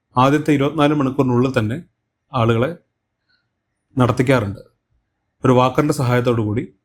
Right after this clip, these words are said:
നടക്കാനും സ്വന്തമായിട്ട് ടോയ്ലറ്റ് പോകാനും ഒരു ഫസ്റ്റ് ട്വന്റി ഫോർ അവേഴ്സ് തന്നെ സാധാരണഗതിയിൽ തൊണ്ണൂറ്റൊമ്പത് ശതമാനം ആളുകൾക്കും സാധിക്കുന്നതാണ്. ഹോസ്പിറ്റൽ usually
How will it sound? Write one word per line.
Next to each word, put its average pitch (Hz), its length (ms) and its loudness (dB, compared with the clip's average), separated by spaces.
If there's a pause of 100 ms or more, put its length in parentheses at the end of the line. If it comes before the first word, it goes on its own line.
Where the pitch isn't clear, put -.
(120)
നടക്കാനും 117 560 -2 (160)
സ്വന്തമായിട്ട് 123 640 -2
ടോയ്ലറ്റ് 120 300 0
പോകാനും 113 380 -4 (760)
ഒരു 127 380 0 (100)
ഫസ്റ്റ് - 280 -4
ട്വന്റി 135 200 0
ഫോർ 139 200 2
അവേഴ്സ് 120 340 -2
തന്നെ 110 160 -6 (720)
സാധാരണഗതിയിൽ 131 840 0 (500)
തൊണ്ണൂറ്റൊമ്പത് 143 380 2
ശതമാനം 123 260 0
ആളുകൾക്കും 110 460 -4 (420)
സാധിക്കുന്നതാണ്. 107 640 0 (1040)
ഹോസ്പിറ്റൽ 151 640 0
usually 135 480 -2